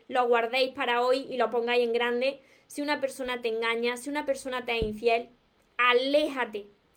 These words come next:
aléjate y empieza a amarte tú. Te aseguro que el día que tú te sientas pleno y te sientas plena, jamás vas a volver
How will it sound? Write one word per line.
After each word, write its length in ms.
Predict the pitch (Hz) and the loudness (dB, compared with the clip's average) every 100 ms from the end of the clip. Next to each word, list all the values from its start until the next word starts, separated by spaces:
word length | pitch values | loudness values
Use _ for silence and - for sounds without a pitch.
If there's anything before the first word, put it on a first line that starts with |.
| _ _ _ _ _ _ | _ _ _ _ _ _
aléjate 960 | 262 269 277 311 311 277 254 226 208 - - | 2 2 2 2 0 0 -2 -2 -4 -8 -6
y 160 | 277 | -2
empieza 560 | 269 240 302 330 330 349 392 - - | -2 -2 -2 -2 -2 -4 -6 -10 -4
a 160 | 247 | -2
amarte 600 | 240 262 269 - 294 294 - - | 2 2 0 -4 -6 -6 -12 0
tú. 320 | 349 226 - _ _ _ | 2 2 -6 _ _ _
Te 160 | 262 269 | 2 2
aseguro 880 | 254 277 240 240 285 339 370 427 - _ _ _ | 2 0 0 0 0 0 0 -4 -12 _ _ _
que 300 | 294 277 262 - | 6 6 6 4
el 240 | 254 247 | 2 2
día 360 | 277 320 208 196 _ _ | -2 0 0 -2 _ _
que 100 | 277 | -6
tú 140 | 349 | -6
te 100 | 381 | -6
sientas 420 | 381 311 269 262 - | -8 -6 -6 -8 -10
pleno 600 | - 285 269 226 208 - - | -4 2 2 2 -8 -16 -10
y 100 | 262 | -6
te 80 | 277 | -4
sientas 460 | 285 247 240 226 - | -4 -6 -6 -8 -8
plena, 500 | 285 294 285 277 320 - _ | -2 0 2 0 -4 -10 _
jamás 560 | - 294 277 294 339 254 _ _ | -2 0 2 2 0 -2 _ _
vas 260 | 233 269 277 - | 0 0 0 -4
a 120 | 240 | -4
volver 440 | 220 208 220 233 | -2 -2 -2 -4